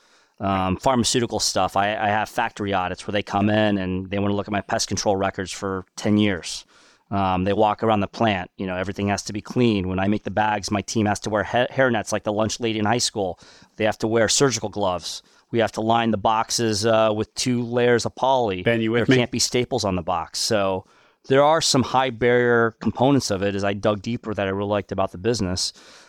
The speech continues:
Speaker 1: um, that it was durable and, you know, some of the secular stuff because,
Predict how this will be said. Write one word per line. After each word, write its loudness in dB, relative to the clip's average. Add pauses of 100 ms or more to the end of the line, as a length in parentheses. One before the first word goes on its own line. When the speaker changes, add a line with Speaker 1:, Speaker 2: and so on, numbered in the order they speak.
(160)
Speaker 1:
um, 4 (180)
that -2
it -2
was -4
durable 2 (140)
and, -2
you -2
know, -2
some 0
of 2
the 0
secular 0
stuff 0
because, -4